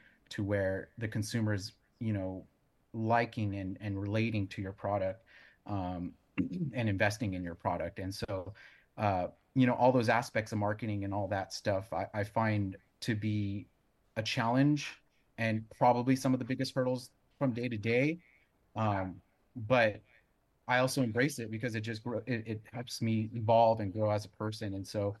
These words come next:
you know, there's never been too big of a feat or too big of a hurdle that I never felt like I can come out of. I've,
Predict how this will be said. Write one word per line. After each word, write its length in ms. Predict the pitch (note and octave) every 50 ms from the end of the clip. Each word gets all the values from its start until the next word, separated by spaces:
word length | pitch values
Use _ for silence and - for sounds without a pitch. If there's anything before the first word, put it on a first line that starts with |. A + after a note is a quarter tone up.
| _ _ _ _ _ _ _ _
you 80 | A#2 A2+
know, 120 | A2 G#2+
there's 240 | G2+ A2+ A2+ A2 A#2+
never 240 | B2+ B2+ B2+ C3 B2
been 360 | A2+ B2 A#2 A2+ G#2+ A2 A2 - _ _ _ _ _
too 200 | - - E3 D#3
big 200 | C3+ C#3 C3+ B2
of 80 | A#2 A2+
a 80 | A2
feat 360 | G#2+ - - B2+ A#2 G#2+ G#2 -
or 80 | - G#2+
too 180 | A2 - B2+ A2+
big 160 | A#2+ A#2+ A2+
of 100 | A2 G#2+
a 60 | -
hurdle 320 | G#2 A#2+ A#2 A2 G#2+ G#2
that 180 | G#2+ G#2 A2 - -
I 120 | G#2+ A#2
never 240 | A2+ A#2 A2 A2+ A2+
felt 220 | G#2+ A#2 A2 G2
like 140 | G#2+ G#2 G#2
I 80 | G#2 G2+
can 160 | - G#2 F#2+
come 200 | - A2 G2 F2+
out 180 | F2+ F#2+ G2+ F#2+
of. 160 | F2 F2+ G2+
I've, 180 | F#2+ G2 F#2+